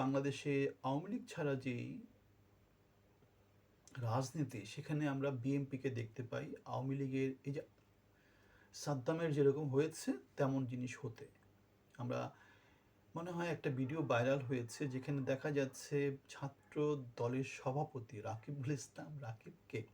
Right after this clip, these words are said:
তারেক রহমান তার পায়ের কাছে বসার জন্য বলতেছে, একটা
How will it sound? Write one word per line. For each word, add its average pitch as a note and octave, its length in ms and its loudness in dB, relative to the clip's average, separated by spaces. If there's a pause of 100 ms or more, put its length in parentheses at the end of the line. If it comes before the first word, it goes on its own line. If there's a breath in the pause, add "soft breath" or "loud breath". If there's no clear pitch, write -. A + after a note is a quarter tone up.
(1040 loud breath)
তারেক C#3+ 220 6 (100)
রহমান D3+ 340 6 (120)
তার D3 120 4 (120)
পায়ের C3+ 280 4 (100)
কাছে D#3+ 260 -2 (160)
বসার B2 500 0 (460)
জন্য C#3+ 180 4 (160)
বলতেছে, A#2 480 -6 (760)
একটা - 160 -8